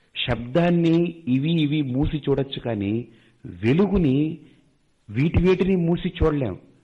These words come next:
కళ్ళు మూసుకొని లోపల ఆ వెలుగుని చూడగలగాలి.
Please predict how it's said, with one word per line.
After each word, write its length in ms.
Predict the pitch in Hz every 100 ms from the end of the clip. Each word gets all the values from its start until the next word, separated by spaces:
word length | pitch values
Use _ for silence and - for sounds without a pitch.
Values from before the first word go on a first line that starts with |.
| _ _ -
కళ్ళు 320 | 98 117 165
మూసుకొని 560 | 160 135 135 - 143 143
లోపల 420 | 104 107 117 127 -
ఆ 100 | 101
వెలుగుని 480 | 95 92 107 127 127
చూడగలగాలి. 600 | - 90 - - - _